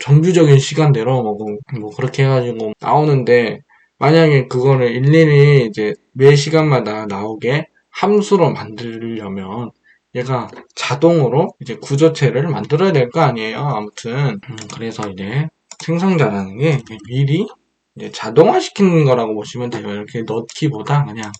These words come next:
자동으로 생성이 되게 만들어주는 걸 생성자라고 하는데, 어떻게 하냐면 이거 구조체 아래에 놔두는 함수는 아니고요. 뭐 특히 뭐 클래스나 이런 것처럼 그렇게 하는 게 아니라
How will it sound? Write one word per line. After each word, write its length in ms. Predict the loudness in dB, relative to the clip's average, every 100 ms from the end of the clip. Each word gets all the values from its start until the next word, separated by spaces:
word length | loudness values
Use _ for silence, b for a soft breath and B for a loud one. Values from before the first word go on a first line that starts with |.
| -12
자동으로 540 | -2 4 4 4 0
생성이 460 | 0 -2 0 -2 -4
되게 340 | -8 -4 -2
만들어주는 640 | -2 -4 -6 -6 -8 -12 -2
걸 200 | 0 0
생성자라고 680 | -2 -6 -4 -4 -4 -6
하는데, 420 | -4 -2 -2 -4 -6 _ _
어떻게 420 | -12 -4 -2 -2
하냐면 560 | -4 -6 -8 -6 -6 -4 -6
이거 140 | -6 -12 -12
구조체 400 | -2 0 2 0
아래에 300 | 0 0 0
놔두는 380 | -2 -6 -8 -6
함수는 380 | -2 -2 -2
아니고요. 640 | -2 -2 -4 -6 -4 -2 -4 -8 -18
뭐 100 | -16
특히 260 | -16 -6 -4
뭐 120 | -4
클래스나 460 | -4 -4 -2 -4 -8
이런 180 | -8 -12
것처럼 340 | -12 -10 -10
그렇게 260 | -12 -12 -12
하는 140 | -10
게 60 | -8
아니라 480 | -8 -6 -6 -6